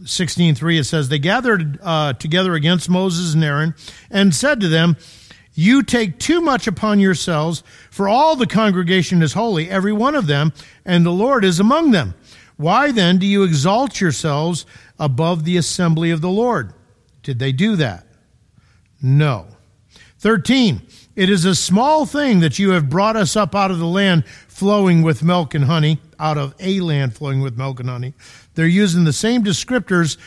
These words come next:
that God is using of Israel. They're talking about Egypt.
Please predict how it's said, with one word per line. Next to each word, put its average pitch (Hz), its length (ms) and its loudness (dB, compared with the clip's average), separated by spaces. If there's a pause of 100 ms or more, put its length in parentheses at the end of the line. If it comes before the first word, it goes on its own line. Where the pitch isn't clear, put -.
(180)
that 165 120 -4
God 208 260 0
is 170 140 2
using 175 320 4
of 160 100 2
Israel. 165 440 2 (240)
They're 220 140 0
talking 208 400 0
about 170 220 2
Egypt. 175 460 0